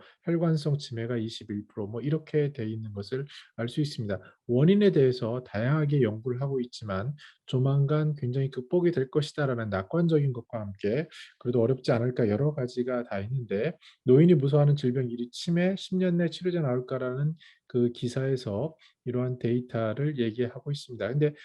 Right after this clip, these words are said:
주목할 부분은 이천사십 년 정도가 됐을 때 우리나라 치매 환자에 대한 국가 관리 비용이 약 육십삼조 원이 될 거다라는 얘기인데요.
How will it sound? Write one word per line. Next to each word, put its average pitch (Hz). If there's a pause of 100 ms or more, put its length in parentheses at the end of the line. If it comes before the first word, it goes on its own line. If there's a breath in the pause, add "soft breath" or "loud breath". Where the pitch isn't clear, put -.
(160 loud breath)
주목할 180
부분은 135 (300 loud breath)
이천사십 147
년 202
정도가 151
됐을 -
때 131 (300 soft breath)
우리나라 147
치매 196
환자에 180
대한 160
국가 151
관리 165
비용이 123
약 117
육십삼조 190
원이 170
될 120
거다라는 120
얘기인데요. 104